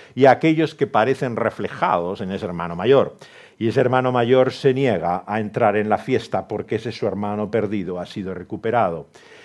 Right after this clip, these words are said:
Y el padre sale, le implora, le ruega que por favor entre a participar de la celebración de su padre.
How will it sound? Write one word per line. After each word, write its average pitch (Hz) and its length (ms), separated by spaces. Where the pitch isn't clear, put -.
Y 139 100
el 151 120
padre 139 400
sale, 131 560
le 98 120
implora, 117 580
le 95 160
ruega 123 420
que 104 120
por 104 200
favor 113 560
entre 117 480
a 90 120
participar 107 680
de 101 80
la 90 120
celebración 101 640
de 120 100
su 117 180
padre. 95 380